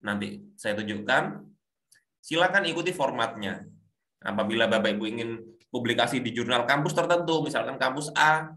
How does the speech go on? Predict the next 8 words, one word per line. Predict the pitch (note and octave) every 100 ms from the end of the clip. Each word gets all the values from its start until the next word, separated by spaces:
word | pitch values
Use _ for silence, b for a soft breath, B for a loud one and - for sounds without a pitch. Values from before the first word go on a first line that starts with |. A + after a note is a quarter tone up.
| - -
maka | A2 - -
ikuti | - - F#3+ D#3+
jurnal | A2 A2 A2
kampus | G#2 G#2 G#2 -
A, | G2+ - _
karena | G#2 A#2 C#3
berbeda-beda | B2 G#2 G#2 G#2 G#2+ A2
bentuknya, | G#2 G2+ G2+ G2 F#2